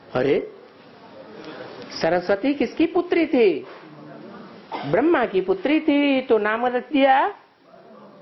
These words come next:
ब्रह्मपुत्री। परंतु वो तो शरीर छोड़ गई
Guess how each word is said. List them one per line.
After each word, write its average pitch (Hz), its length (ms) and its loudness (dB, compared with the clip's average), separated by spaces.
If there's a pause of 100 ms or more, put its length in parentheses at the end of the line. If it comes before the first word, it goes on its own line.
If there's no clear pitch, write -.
(240)
ब्रह्मपुत्री। 247 840 0 (960)
परंतु 175 260 0
वो 220 140 4
तो 233 160 2
शरीर 247 360 0
छोड़ 262 240 4
गई 294 320 2